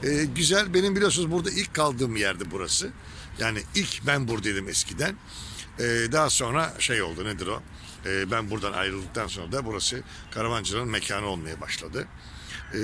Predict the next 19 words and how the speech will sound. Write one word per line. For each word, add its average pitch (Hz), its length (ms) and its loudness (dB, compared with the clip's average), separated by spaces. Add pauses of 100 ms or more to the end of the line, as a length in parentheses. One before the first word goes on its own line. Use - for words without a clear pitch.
(540)
çok 202 240 2
güzel 202 320 2
bence. 156 180 2
Hatta 180 280 0
burada 185 240 2
ben 180 160 4
size 180 240 0
bir 170 60 -2
tane 175 240 2
mesela 156 240 2
göstereceğim. 156 500 0 (320)
Klasik 170 400 0
bir 180 140 2
karavan 165 440 4
daha 151 160 2
var 123 100 4
mesela 117 300 0
Avento 123 500 2
diye. 90 200 0